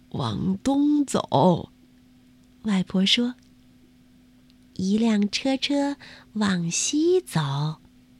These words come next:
小米说。“一片叶子落下来。”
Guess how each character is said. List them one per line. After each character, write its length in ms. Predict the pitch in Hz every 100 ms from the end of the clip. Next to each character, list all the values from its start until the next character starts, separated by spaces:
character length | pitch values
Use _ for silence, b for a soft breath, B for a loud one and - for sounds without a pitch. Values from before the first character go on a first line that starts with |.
| - - - - - - -
小 300 | - 131 143
米 280 | 180 151 -
说。 300 | - 190 233 - - b b b b b b b b b b b - - _ -
“一 500 | 208 220 247 254 254
片 720 | - - 269 131 - - 262
叶 540 | 302 311 294 269 220
子 540 | 202 - - - - - - -
落 680 | 262 285 285 262 220 104 196
下 520 | - - 185 151 170
来。” 960 | 73 - - - 233 240 226 220 240